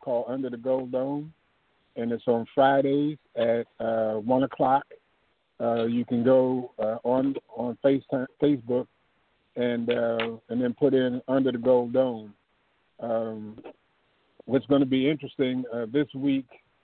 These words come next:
uh, coming up on Friday, we're gonna have some military, retired military generals, uh, that will be our guests to talk about, uh, the interaction between the military,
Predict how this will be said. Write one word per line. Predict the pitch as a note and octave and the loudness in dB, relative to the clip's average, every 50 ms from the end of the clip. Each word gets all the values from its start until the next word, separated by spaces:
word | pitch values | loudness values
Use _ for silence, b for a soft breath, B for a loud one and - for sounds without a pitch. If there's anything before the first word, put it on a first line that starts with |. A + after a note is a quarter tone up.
| _ _ _ _ _ _ _ _ _ - | _ _ _ _ _ _ _ _ _ -6
uh, | A2+ A#2 A#2 A#2 A2+ A2+ A2+ A2 A2 G#2+ G#2+ - | -4 -4 -2 -2 -4 -4 -6 -8 -10 -12 -6 -4
coming | - C3+ C3 B2+ B2+ | -2 -2 -2 -2 -2
up | B2 B2 B2+ - - | -2 -2 -2 -2 -2
on | B2 A#2 A2+ - - | -2 -2 -2 -2 -2
Friday, | - C3 B2+ B2+ B2 B2 A#2+ | -2 0 0 0 0 -2 -4
we're | A#2+ B2 B2+ | -4 -4 -4
gonna | A#2+ B2+ B2+ B2+ | -4 -4 -4 -4
have | C3 C3+ C3 B2 B2 A#2+ A#2+ A#2 - - - | -4 -4 -4 -2 -2 -2 -4 -6 -8 -6 -4
some | C3 A#2 A#2+ A#2+ B2+ | -2 0 2 4 4
military, | D3+ D#3 D3 C#3 - - C#3 B2+ B2+ B2 A#2+ A#2 A#2+ A#2+ _ _ _ | 6 6 4 4 2 2 0 0 0 -2 -4 -6 -8 -10 _ _ _
retired | B2 A#2+ G#2+ - - D3+ D3+ D3+ D3+ D3+ C#3+ A#2+ A#2+ | -8 -8 -6 -2 0 4 4 4 4 4 2 -2 -2
military | C3 D3 D3 C#3+ C3 - - C#3+ C3+ B2+ B2+ B2+ B2 B2 A#2 A2 _ _ _ _ _ _ _ - G#2+ | -2 -2 0 -2 -2 -2 -2 -2 -2 -2 -2 -4 -6 -8 -10 -12 _ _ _ _ _ _ _ -18 -6
generals, | G#2+ B2+ D3 D3+ C#4+ A#2 F#2+ - - _ _ _ _ _ _ _ _ _ _ _ _ _ _ _ _ _ _ _ _ - B2 | 0 2 2 2 2 -2 -8 -12 -16 _ _ _ _ _ _ _ _ _ _ _ _ _ _ _ _ _ _ _ _ -8 -6
uh, | A#2 A#2+ A#2 A2+ A2 A2+ A2 - | -4 -4 -4 -4 -6 -6 -8 -8
that | G#2 A#2 B2 | -6 -6 -6
will | A#2 A#2 A2 | -4 -6 -6
be | A2 B2 B2 A#2+ | -6 -4 -2 -2
our | A#2+ B2+ C3 A#2+ | 0 -2 -2 -4
guests | G#2+ A2+ A2 G#2+ G#2 - _ - | -6 -8 -10 -10 -10 -12 _ -12
to | D#3 - | -10 -2
talk | - C#3 C3+ C3+ - B2 | 2 2 2 2 2 -2
about, | A2+ A#2 B2 A#2+ A#2 A#2 A2+ A2+ - _ _ _ _ _ _ _ _ _ _ _ - | 0 0 2 2 2 0 -2 -2 -6 _ _ _ _ _ _ _ _ _ _ _ -4
uh, | A#2 A#2 A#2 A#2 A2 G#2+ | -2 -2 0 0 -2 -2
the | A2 B2 | -4 -2
interaction | A#2 B2+ C3+ C3+ C3 C3 C3 C3 C3 - - - C#3 A#2+ A#2+ | -2 0 2 2 4 4 4 4 2 -2 -6 -8 -8 -6 -6
between | A#2 A#2+ A2 - - C#3 B2+ B2 A#2+ | -6 -8 -8 -6 -4 -2 -2 -2 -2
the | A#2 | -2
military, | A#2 A#2+ C3+ C3+ C3 B2+ B2 - C#3+ C3 B2 B2 B2 A#2+ B2 A#2+ A#2 A#2 | -2 0 0 0 0 -2 -2 0 2 2 4 2 0 -2 -4 -4 -6 -8